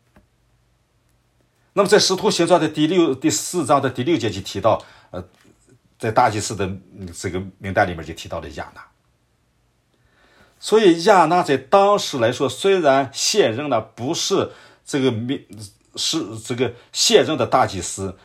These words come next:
但是他仍然有威望，而且这个威望可能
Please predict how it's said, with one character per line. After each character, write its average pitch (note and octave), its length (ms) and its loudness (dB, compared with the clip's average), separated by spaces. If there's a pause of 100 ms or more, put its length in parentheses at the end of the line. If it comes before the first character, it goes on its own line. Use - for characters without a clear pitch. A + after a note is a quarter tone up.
(220)
但 B2+ 120 6
是 - 140 -6
他 A2 300 -2
仍 E3+ 320 -2
然 G#2+ 180 2
有 E2+ 120 -6
威 D#2 260 -8
望， G#2+ 260 -6 (1700)
而 G#2 140 0
且 A2+ 140 -4
这 F#2 60 -6
个 F#2 60 -4
威 E2 140 -6
望 F#2+ 200 2
可 - 140 -16
能 E2 200 -14